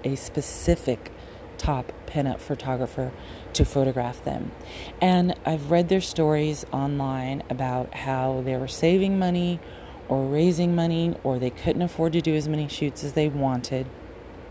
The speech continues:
And I actually seen,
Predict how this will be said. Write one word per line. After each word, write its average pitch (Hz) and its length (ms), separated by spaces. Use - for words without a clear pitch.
And 143 340
I 143 80
actually 156 400
seen, 151 580